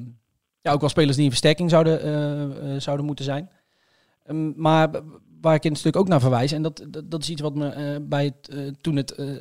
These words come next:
het jaarverslag, eh, van Willem twee werd gepubliceerd al meteen opviel. Eh, er staat op een gegeven moment een, een tussenkopje met, eh, voornaamste risico's en onzekerheden. Eh, en, eh, eh, het tweede puntje van, eh, eh, van dat hoofdstuk is,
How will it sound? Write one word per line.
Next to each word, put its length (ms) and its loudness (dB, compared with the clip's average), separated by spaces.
het 140 -8
jaarverslag, 560 2
eh, 180 -8
van 140 -4
Willem 200 4
twee 160 6
werd 120 4
gepubliceerd 460 -2
al 60 -4
meteen 320 0
opviel. 420 -6
Eh, 180 -4
er 200 -4
staat 200 4
op 60 -2
een 60 0
gegeven 200 6
moment 160 4
een, 200 0
een 80 2
tussenkopje 520 0
met, 380 -6
eh, 260 -2
voornaamste 460 4
risico's 460 4
en 160 -2
onzekerheden. 760 2
Eh, 100 -16
en, 280 -2
eh, 360 -8
eh, 60 -12
het 280 -10
tweede 220 4
puntje 320 2
van, 280 0
eh, 580 -4
eh, 60 -6
van 160 -6
dat 120 -2
hoofdstuk 400 2
is, 260 0